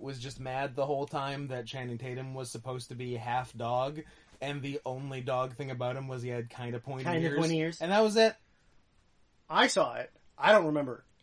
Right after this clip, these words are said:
Speaker 2: anything about it. Like, literally, j-, I, I could not tell you a single thing that happens in the second,
Speaker 1: It's
Speaker 2: or, like, the, like, I remember the first ten minutes, and that's it.
Speaker 1: It's absurd.
Speaker 2: Mila Kunis is super hot. <laughs>
Speaker 1: Yes, she is.
Speaker 2: That's all
Speaker 1: Yes,
Speaker 2: I,
Speaker 1: she
Speaker 2: that's
Speaker 1: is.
Speaker 2: all I remember.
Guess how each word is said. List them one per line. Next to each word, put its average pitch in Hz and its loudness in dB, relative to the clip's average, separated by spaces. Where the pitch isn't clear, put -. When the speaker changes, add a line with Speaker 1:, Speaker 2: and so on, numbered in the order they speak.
Speaker 2:
anything 180 4
about 113 -6
it. - -14
Like, 190 8
literally, 190 8
j-, 127 -6
I, 180 2
I 156 0
could - -4
not 202 2
tell 185 0
you 165 4
a 156 4
single 165 0
thing 160 0
that 143 -2
happens 143 -4
in 135 -4
the 127 -6
second, 139 -4
Speaker 1:
It's 160 -4
Speaker 2:
or, 240 8
like, 247 6
the, 254 -4
like, 233 0
I 196 2
remember 220 2
the 202 -2
first 196 -4
ten 175 0
minutes, - -14
and 160 -2
that's 127 -4
it. - -12
Speaker 1:
It's 156 -4
absurd. 131 -6
Speaker 2:
Mila 285 -2
Kunis 190 -2
is 120 -4
super - -12
hot. - -16
<laughs> - 0
Speaker 1:
Yes, 220 4
she 233 6
is. - 8
Speaker 2:
That's 247 2
all 226 0
Speaker 1:
Yes, 220 4
Speaker 2:
I, 190 2
Speaker 1:
she 120 -6
Speaker 2:
that's 208 -2
Speaker 1:
is. 254 -4
Speaker 2:
all 214 2
I 151 2
remember. 110 -12